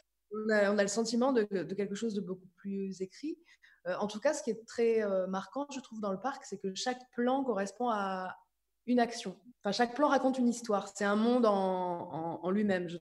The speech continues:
trouve, euh, qui est quasiment, euh, qui vaut quasiment pour lui. D'ailleurs, c'est des plans qui sont assez longs. Il y en a même un, celui où, euh, où la jeune fille du couple, euh, reçoit des textos à la tombée de la nuit qui durent, euh, quasiment huit ou neuf minutes, je crois, où on voit le, la nuit qui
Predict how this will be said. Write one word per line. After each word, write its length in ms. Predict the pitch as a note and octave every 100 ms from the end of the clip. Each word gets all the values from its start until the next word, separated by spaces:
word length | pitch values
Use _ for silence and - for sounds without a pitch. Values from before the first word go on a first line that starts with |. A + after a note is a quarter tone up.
| -
trouve, 300 | - E3 E3
euh, 140 | D#3+
qui 140 | D#3+
est 40 | D#3
quasiment, 640 | - D#3 F3 F3+ F3+ E3+
euh, 40 | D#3 - - -
qui 100 | -
vaut 100 | F#3
quasiment 400 | F#3+ F3+ F3 F#3
pour 160 | F#3+ F#3
lui. 180 | G#3 C#4
D'ailleurs, 200 | G3 G#3+
c'est 100 | F#3
des 120 | E3+
plans 280 | - F3+ F#3+
qui 100 | F#3+
sont 120 | F#3+
assez 260 | F3 - F#3
longs. 200 | B3+ B3+ - - - _
Il 60 | F#3+
y 20 |
en 60 | G3
a 80 |
même 200 | G3+ G3+
un, 120 | A#3 A#3+
celui 340 | G#3 F#3+ G#3
où, 220 | G3+ F#3
euh, 200 | E3+ E3 E3+ - - - _ _
où 120 | F#3
la 100 | F#3
jeune 220 | F3+ F#3
fille 160 | F#3+ G#3+
du 140 | F#3
couple, 380 | F#3+ A#3+ A3 A3+
euh, 340 | F3+ F3 E3+ E3
reçoit 320 | F3 F#3 G3
des 100 | F#3+
textos 400 | F#3+ F#3 - G#3+
à 60 |
la 80 | F#3+
tombée 180 | F3+ F3+
de 60 | F#3
la 100 | F#3
nuit 220 | A3+ C4
qui 180 | - F3+
durent, 280 | F#3 G3
euh, 280 | F#3 F3+ F3
quasiment 560 | F3 F3 F3+ F#3+ F#3+ F#3
huit 240 | F#3+ G3+
ou 60 | A#3
neuf 220 | G#3+ A3
minutes, 280 | A#3 C4+ -
je 80 | G#3+
crois, 240 | A3 C4 C4
où 60 | G3
on 60 |
voit 300 | F3+ F3+ G#3
le, 440 | G3+ F3 F3 F3 E3+ - - -
la 180 | F3 E3+
nuit 200 | F#3
qui 120 | G#3+